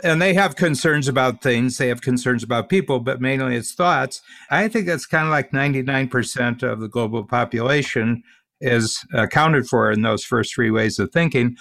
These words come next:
And then there's people who said, "Darn," you know, they're six or seven years old, and they say, "Darn, I can sit here for a half hour and watch myself thinking," you know, and say, "Isn't this really, really interesting? I can think about this and I can think about this." And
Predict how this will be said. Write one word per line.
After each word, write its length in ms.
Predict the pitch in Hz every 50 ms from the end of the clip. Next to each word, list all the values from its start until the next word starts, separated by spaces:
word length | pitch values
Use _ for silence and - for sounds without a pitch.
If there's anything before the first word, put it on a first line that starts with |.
| - - - - - -
And 160 | 131 139 165
then 160 | 185 214 226
there's 240 | 240 240 233 190 -
people 480 | - 175 139 127 - 143 139 135 135 131
who 120 | 139 135
said, 380 | 123 - - 156 147 135 127 - _ _ _ _ _ _ _ _ -
"Darn," 520 | 190 208 240 247 226 165 120 101 90 - - - - - _ _ _ _ _ _ _ _ _ _
you 120 | - 147 139
know, 180 | 131 120 127
they're 180 | 131 131 123 120
six 300 | - 185 170 - - 165
or 80 | 151
seven 360 | 127 - 151 135 127 127 123 120
years 300 | 120 117 113 104 - 131
old, 220 | 117 107 113 117
and 80 | 131 135
they 100 | 139 131
say, 160 | - 165 160
"Darn, 540 | 123 - 185 196 214 202 156 98 95 - _ _ - _ _ _ _ _ _ -
I 160 | - 170 214
can 160 | 214 240 165 123
sit 200 | - 165 151 143
here 200 | 151 156 147 131
for 260 | - 151 135 127 127
a 140 | 131 127 117
half 240 | 143 143 143 -
hour 320 | 151 156 170 165 147 131 120
and 140 | 123 123 123
watch 280 | 123 131 131 - -
myself 460 | 139 131 123 120 - 147 131 131 -
thinking," 580 | - 165 170 170 165 - 101 92 95 104 107 - _ _ _ _ _ _ _ _ _ -
you 100 | - 123
know, 220 | 123 120 123 123 _ _ -
and 100 | 139 127
say, 200 | 123 - 175 - - - - _ _ - 254
"Isn't 100 | 262 277
this 240 | 285 262 - -
really, 220 | 262 247 240 233 226
really 260 | 226 226 226 226 214
interesting? 560 | 180 190 214 220 - 208 160 - - 123 113
I 120 | 117 120 120
can 200 | - 139 120 120
think 240 | - 165 165 -
about 320 | 175 143 156 156 156 - -
this 340 | 156 165 175 170 - - -
and 120 | 135 123
I 80 | 127 123
can 180 | - 131 131
think 180 | - 160 147 -
about 360 | 147 135 151 156 156 151 -
this." 340 | 170 180 190 175 - - -
And 220 | 135 131 123 123